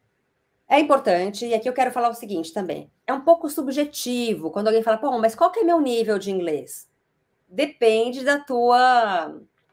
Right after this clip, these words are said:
um pouco também da tua autoexigência, né? Tem pessoas que são mais exigentes consigo mesmos.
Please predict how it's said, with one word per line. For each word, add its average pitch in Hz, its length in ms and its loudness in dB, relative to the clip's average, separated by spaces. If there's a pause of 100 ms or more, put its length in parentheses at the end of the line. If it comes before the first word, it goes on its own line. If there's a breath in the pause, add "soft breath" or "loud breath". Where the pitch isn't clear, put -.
(1000)
um 214 80 -10
pouco 233 300 0
também 208 260 2
da 233 120 6
tua 233 360 2
autoexigência, 214 2750 -4
né? 208 300 0
Tem 214 120 -6
pessoas 233 400 -2
que 330 80 -6
são 302 160 4
mais 233 240 4
exigentes 254 480 -2
consigo 294 340 -6
mesmos. 180 560 -6